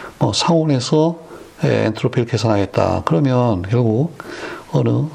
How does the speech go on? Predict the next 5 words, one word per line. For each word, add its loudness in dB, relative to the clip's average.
기준이 2
되는 2
온도에서 2
이제 2
쭉 0